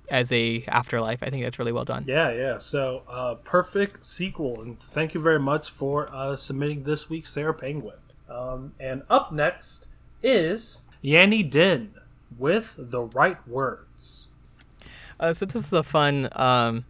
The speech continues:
Speaker 1: m-, meta story. We have, uh, a character, Marvin, who, uh, starts off having a very weird thought.
Speaker 2: <laughs>
Speaker 1: Um,
Speaker 2: Two kids
Speaker 1: wondering,
Speaker 2: swimming.
Speaker 1: uh, uh, the, I mean, the first thought is that adding a food service to a bubble tea cafe would contribute to better sales,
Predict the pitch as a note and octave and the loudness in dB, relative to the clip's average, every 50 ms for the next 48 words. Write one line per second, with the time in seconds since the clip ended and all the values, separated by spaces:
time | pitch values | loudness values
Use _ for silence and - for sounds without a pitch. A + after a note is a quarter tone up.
0 | - - C#3+ C#3 C3 - - - D3 C3+ B2+ A#2+ B2+ - - - A#2+ A#2 A#2+ C3 | -8 -6 -4 -4 -6 -6 -6 -2 0 2 2 2 0 0 -2 0 0 0 0 -2
1 | B2+ B2 C#3 C3+ C3 B2+ B2+ F2+ A#2+ A2+ A2 - - - - D#3 C#3+ - - C3+ | -2 2 2 2 2 2 2 0 0 0 0 -2 -2 0 0 0 2 2 2 2
2 | B2+ B2+ B2+ D3 D3 D3 C#3 D#3 D3 D3 D3 D3 C#3+ - - - - - - - | 4 4 6 6 6 6 6 6 6 6 4 2 -2 -6 -14 -20 -20 -18 -18 -18
3 | - - - - - D#3+ D3+ D3 C#3+ C#3+ C#3 C3 B2+ A#2+ B2 - - - - - | -20 -16 -4 2 4 6 8 8 8 8 8 6 4 2 -2 -6 -12 -20 -20 -6
4 | - - B2+ A2 F#2+ - - A3 A3+ - A3+ G3+ - - G3+ G3 F3+ D3 B2 A#2+ | -2 2 2 2 2 6 6 6 8 8 6 6 8 6 6 6 6 4 2 4
5 | A#2+ C3 C3 D3+ D#3 D#3 D#3+ F3 E3 C3+ B2+ C3 C#3 D3+ D3+ F3+ - - - C#3 | 4 4 6 6 6 6 6 6 4 4 2 4 4 4 4 4 4 6 6 6
6 | C#3+ - - C4+ - - C#4 - B2+ A#2+ A#2+ A#2+ A#2+ A#2+ A#2+ A#2+ A#2+ A#2+ B2 - | 8 8 6 6 6 4 2 4 6 6 6 6 6 4 2 0 -2 -4 -6 -10
7 | - - - - - - - - G3+ G#3 G3+ - G#3+ G#3 D3+ D3+ D3+ D#3 D3+ D3+ | -16 -20 -20 -20 -20 -10 0 2 2 2 4 6 8 8 10 10 10 10 10 10
8 | D3 D3 D3 - - A#2+ B2+ B2 A#2+ - - - - - - - - D#3 D#3 D3 | 10 8 2 0 2 2 2 4 2 0 -4 -10 -16 -20 -10 2 6 8 8 10
9 | C#3 F#2 - - - E3+ D#3+ D3+ - - D#3+ E3 D#3+ D3 C3+ - B3+ B3+ - - | 8 6 4 -2 0 4 4 4 6 6 4 4 4 2 4 4 4 6 8 8
10 | E3 D3 - D3+ C#3 C3 C3+ - - G3 C4 C4 F3 C3 B2 - - F#3+ G3+ - | 8 8 8 4 4 4 2 4 4 4 4 4 4 2 2 2 2 2 2 4
11 | - D3+ B2+ A#2+ A2+ - - - B2+ B2+ D#3 F#3 - D#3 - - C3+ B2 - B2 | 4 4 4 4 2 2 0 0 2 4 4 4 2 0 0 -2 -4 -2 -2 -4
12 | A#2 - - A#2 A2+ A2+ A2+ - - D3 C#3 - G3 G3 G#3+ G3+ - - B2 B2 | -2 0 0 0 0 0 -2 -2 -4 -2 0 0 2 2 0 0 -2 0 2 4
13 | C3 D3 C3+ - - A#2+ A2 G2 - - - - - | 4 4 2 2 0 0 0 0 -2 -4 -6 -8 -10